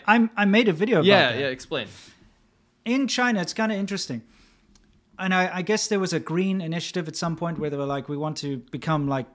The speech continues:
Speaker 1: the first world. We wanna become like an international thing. We wanna prove that we can do it." So they, in all the cities, the big cities, you have a recyclable and a non-recyclable bin next to each other, even in public places.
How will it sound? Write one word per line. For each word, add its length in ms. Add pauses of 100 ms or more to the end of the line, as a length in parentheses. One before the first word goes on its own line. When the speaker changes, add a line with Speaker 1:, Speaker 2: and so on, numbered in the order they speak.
(120)
Speaker 1:
the 80
first 420
world. 200
We 60
wanna 220
become 380
like 300
an 100
international 560
thing. 240
We 100
wanna 220
prove 300
that 100
we 80
can 160
do 100
it." 100
So 120
they, 220 (380)
in 140
all 160
the 100
cities, 520
the 100
big 220
cities, 340
you 80
have 240
a 80
recyclable 1040 (320)
and 160
a 40
non-recyclable 960 (180)
bin 200
next 220
to 80
each 160
other, 220
even 200
in 140
public 380
places. 420